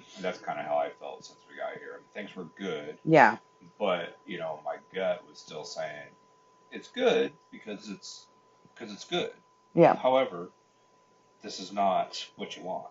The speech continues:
Speaker 2: Right.
Speaker 1: You know, and it, and it took a minute to figure out why that was. And it really had less to do with what was going on here and more to do internally
Speaker 2: Mm.
Speaker 1: for me,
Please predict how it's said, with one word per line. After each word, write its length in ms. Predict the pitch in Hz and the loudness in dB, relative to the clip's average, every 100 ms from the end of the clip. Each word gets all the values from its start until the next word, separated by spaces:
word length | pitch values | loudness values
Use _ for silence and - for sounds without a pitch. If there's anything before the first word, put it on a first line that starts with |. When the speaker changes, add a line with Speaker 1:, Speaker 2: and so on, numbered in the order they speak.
| - - | -14 4
Speaker 2:
Right. 440 | 147 139 127 127 - 123 _ _ - | 12 12 12 12 4 -18 _ _ -12
Speaker 1:
You 80 | 90 | -6
know, 100 | 90 | -4
and 160 | 104 92 | -4 -6
it, 180 | 92 - | -8 -6
and 120 | 113 | -4
it 100 | 107 | -4
took 300 | - 113 101 - - | 0 2 0 -6 -12
a 60 | |
minute 320 | 98 82 87 - - | -6 -6 -8 -12 -20
to 60 | - | -18
figure 340 | - 98 82 80 | -10 -8 0 2
out 240 | - - - - - | 2 -2 -10 -20 -4
why 420 | 95 85 - - - | 4 4 4 -6 -2
that 200 | - - | 0 0
was. 520 | - - - - - - _ _ _ - | -8 -10 -12 -16 -18 -20 _ _ _ -8
And 180 | 104 95 | -4 -4
it 120 | 92 | -4
really 260 | 107 101 87 | -2 0 0
had 200 | 87 85 | 0 0
less 200 | 87 - | -4 -4
to 80 | 82 | -12
do 200 | 85 78 | -12 -10
with 160 | 76 | -10
what 160 | 80 73 | -10 -12
was 100 | - | -12
going 260 | - 78 71 | -10 -8 -6
on 140 | 78 - | -8 -10
here 260 | 87 76 | -14 -12
and 80 | 76 - | -14 -14
more 300 | 76 71 - - - - | -10 -8 -10 -16 -20 -18
to 80 | - | -14
do 280 | 78 76 76 | -10 -10 -10
internally 720 | 80 - - 87 71 71 156 - _ _ - | -12 -16 -14 -14 -10 -10 -12 -16 _ _ 0
Speaker 2:
Mm. 280 | 170 151 135 | 4 4 2
Speaker 1:
for 100 | - | -2
me, 340 | 87 90 - | -8 -8 -10